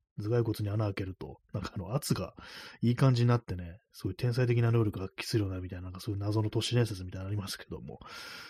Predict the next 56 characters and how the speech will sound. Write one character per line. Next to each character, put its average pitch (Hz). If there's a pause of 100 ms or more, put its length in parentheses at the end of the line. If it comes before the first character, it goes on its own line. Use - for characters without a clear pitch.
(140)
で、 104
頭 143
直 -
注 -
射 110
だ 107
と 95
ね、 92 (480)
な 98
ん 98
か、 95 (480)
し -
く 165
じ 175
っ 170
た -
ら 87
な 95
ん -
か 92
死 -
ん 131
じ 135
ゃ 127
い -
そ 117
う -
で -
す -
よ、 -
普 -
通 -
に 87
ね。 90 (200)
ま 92
あ、 -
あ -
の、 101 (680)
直 - (140)
注 -
射 135
す -
る 135
ん -
だ 101
っ -
た -
ら、 90
ま 90
あ、 87
大 98
体、 98
ま 98
あ、 85
あ -
の、 76